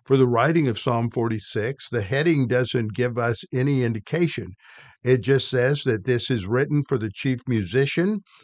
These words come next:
This would be for the, uh, praise of God, uh, in the tabernacle at the time or later in the temple worship, because the sons of Korah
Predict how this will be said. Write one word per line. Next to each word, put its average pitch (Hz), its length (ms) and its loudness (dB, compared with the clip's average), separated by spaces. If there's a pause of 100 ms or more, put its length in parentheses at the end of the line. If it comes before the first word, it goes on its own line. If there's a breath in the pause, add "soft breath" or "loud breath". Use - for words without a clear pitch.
(140 soft breath)
This 120 220 0
would 120 140 -2
be 123 160 2
for 117 340 0
the, 110 500 -2
uh, 98 260 -6
praise 135 380 0
of 98 160 -8
God, 127 520 0 (360 loud breath)
uh, 107 220 -6
in 127 160 2
the 107 100 -2
tabernacle 135 1040 -2
at 113 160 -6
the 110 100 -6
time 131 480 0
or 110 220 -2
later 127 560 2
in 120 240 -2
the 107 380 -2
temple 131 380 -2
worship, 123 480 -2
because 107 400 -2
the 107 120 -6
sons 135 460 0
of 104 180 -4
Korah 135 460 0